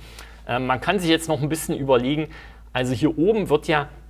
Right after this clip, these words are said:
dieser Abstand, der Betrag, der wird immer größer, immer größer, immer größer. Eins durch was Großes ergibt was Kleines. Also hier muss, wenn ich hier die Ortskurve entlang laufe, muss die vom Betrag her immer kleiner werden.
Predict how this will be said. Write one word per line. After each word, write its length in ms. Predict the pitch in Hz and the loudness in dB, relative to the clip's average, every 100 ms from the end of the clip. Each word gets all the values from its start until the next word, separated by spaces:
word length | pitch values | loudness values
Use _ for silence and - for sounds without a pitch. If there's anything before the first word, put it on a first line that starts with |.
| - | -4
dieser 320 | 165 175 147 | 0 2 2
Abstand, 420 | 147 - - 139 | 0 -2 -4 0
der 80 | 135 | 2
Betrag, 500 | 123 - - 123 160 | 0 -4 0 0 2
der 100 | - | 0
wird 200 | 127 131 | 0 -2
immer 240 | 196 175 110 | 0 2 2
größer, 540 | 92 107 160 247 - | 2 4 4 4 0
immer 180 | 143 135 | 0 -2
größer, 340 | 117 147 151 | 2 0 0
immer 180 | 117 110 | -2 0
größer. 560 | 98 139 202 220 208 - | 2 0 2 0 -2 -2
Eins 320 | 117 160 - | -2 -2 -2
durch 220 | 147 - | -4 -2
was 180 | 123 113 | -2 -2
Großes 540 | 92 139 208 - 139 | 0 2 2 0 -4
ergibt 340 | - 120 - - | -4 -4 -6 -6
was 180 | 110 | -8
Kleines. 460 | - 98 101 104 90 | -4 0 0 0 -4
Also 200 | - 113 | -4 -4
hier 220 | - 208 | -2 0
muss, 200 | 208 180 - - - - - | 0 -2 -6 -20 -20 -18 -8
wenn 100 | 127 | -6
ich 100 | - | -4
hier 180 | - 160 | -2 -2
die 160 | 135 | -2
Ortskurve 440 | 165 - - 143 127 | -4 -4 2 4 4
entlang 320 | 107 120 214 | 2 2 2
laufe, 300 | 185 175 175 | 4 4 2
muss 260 | 139 - - | -2 -2 -6
die 100 | 143 | -8
vom 220 | - 127 | -4 -4
Betrag 500 | 110 - 110 160 - | -4 -4 -2 -2 -4
her 80 | 120 | -4
immer 180 | 123 | -2
kleiner 440 | 104 - 151 233 208 | -2 -2 -2 0 0
werden. 300 | 185 214 | 0 -2